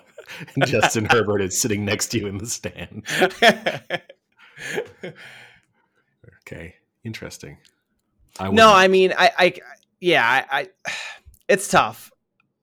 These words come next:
Speaker 2: I don't, I don't think you take Brock Purdy out of a team where he's got three losses in his career right now.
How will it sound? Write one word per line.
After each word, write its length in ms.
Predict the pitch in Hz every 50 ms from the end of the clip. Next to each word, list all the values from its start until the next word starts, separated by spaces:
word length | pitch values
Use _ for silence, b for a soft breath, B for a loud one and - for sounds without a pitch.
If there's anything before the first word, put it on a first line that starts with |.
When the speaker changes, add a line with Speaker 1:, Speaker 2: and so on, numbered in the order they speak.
| _ _ _
Speaker 2:
I 100 | - 170
don't, 240 | 165 165 165 156 -
I 80 | 160 165
don't 180 | 160 151 135
think 220 | - 170 151 - -
you 160 | 147 139 127
take 380 | 127 - - - 151 139 127 _
Brock 260 | 131 123 123 123 _
Purdy 280 | - 131 127 123 120 113
out 120 | 113 117
of 60 | 113
a 40 | 110
team 300 | 113 - - 123 117 113
where 100 | 107 107
he's 180 | 107 127 120 -
got 280 | - 113 107 - _
three 160 | - 120 123 120
losses 400 | 110 113 120 - - 123 113 101
in 100 | 107 107
his 140 | 107 101 -
career 340 | - - 110 110 113 110 -
right 180 | - - - -
now. 220 | 101 104 - -